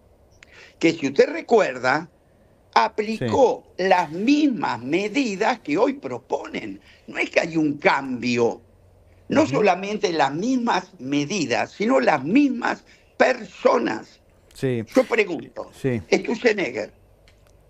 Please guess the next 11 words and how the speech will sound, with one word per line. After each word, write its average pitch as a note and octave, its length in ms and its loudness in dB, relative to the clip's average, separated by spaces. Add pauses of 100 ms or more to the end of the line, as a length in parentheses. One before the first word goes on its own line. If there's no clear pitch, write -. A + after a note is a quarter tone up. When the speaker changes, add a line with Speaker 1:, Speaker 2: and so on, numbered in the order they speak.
Speaker 1:
¿no C4 160 4
aprendió F#3+ 760 0
lo B3 160 -2
que - 140 -8
significó C3 800 -4
sacarle D3 440 -2
la B2+ 160 -4
plata C#3 280 -4
a - 20 -4
los A#2+ 160 -4
jubilados, B2 1000 -2